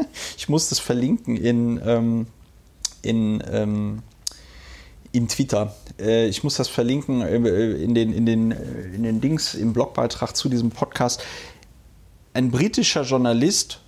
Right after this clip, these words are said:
fragt jetzt im Zuge wieder irgend so eines E-U-Treffens den, ähm, den Premierminister von Luxemburg so, „Ja, aber, äh, können Sie denn jetzt May nicht die Zugeständnisse machen, die sie will? Weil,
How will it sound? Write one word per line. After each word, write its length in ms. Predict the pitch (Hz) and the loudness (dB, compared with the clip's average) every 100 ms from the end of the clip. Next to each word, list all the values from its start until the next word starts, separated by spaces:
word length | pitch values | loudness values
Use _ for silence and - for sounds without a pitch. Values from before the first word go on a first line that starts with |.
| - | -20
fragt 520 | - 123 131 - - | -2 0 0 -4 -2
jetzt 320 | 127 127 - | 0 0 -6
im 160 | 113 120 | -4 -4
Zuge 360 | - 156 143 131 | -2 0 0 0
wieder 300 | 135 127 90 | 2 4 4
irgend 240 | 135 139 | 2 0
so 100 | - | -2
eines 280 | 117 120 - | 0 0 0
E-U-Treffens 1080 | 120 131 170 - 123 120 143 139 139 - - | 0 0 -2 -2 -2 -2 -2 -2 -2 -4 0
den, 500 | 123 120 117 113 110 104 | 2 2 2 -2 -4 -4
ähm, 640 | 107 107 107 107 107 104 - - - - - - | -2 -2 -2 -2 -4 -6 -12 -20 -20 -20 -20 -8
den 240 | 107 110 104 | -4 -4 -4
Premierminister 720 | 117 110 135 156 143 - 127 | -2 0 0 2 0 0 -4
von 220 | - 123 | -2 0
Luxemburg 840 | 202 - - 135 120 110 113 - - _ _ - - - - - - | 0 0 0 2 4 4 2 -6 -20 _ _ -20 -20 -20 -20 -20 -10
so, 500 | - 120 113 110 110 - - | 0 4 6 4 0 -14 -4
„Ja, 280 | 160 165 - | 0 0 0
aber, 380 | 120 131 123 - - - | 0 0 0 -4 -16 -8
äh, 340 | 127 127 117 113 - - - | 0 2 2 0 -8 -20 -8
können 220 | - 170 151 | -2 -2 0
Sie 100 | 139 | 2
denn 200 | 131 127 | 2 2
jetzt 220 | 120 - | 0 0
May 260 | 131 156 | 0 2
nicht 260 | 165 143 - | 0 -2 -6
die 80 | 123 | -8
Zugeständnisse 880 | - 190 196 - 156 151 147 - 135 | -8 -6 -6 -2 -2 -2 -4 -4 -2
machen, 400 | 135 147 151 131 | -2 -2 -4 -4
die 100 | 120 | -4
sie 240 | 117 110 | -6 0
will? 420 | 120 143 185 202 - - _ | 2 2 0 -4 -8 -20 _
Weil, 520 | 135 135 131 127 123 | 0 2 2 2 0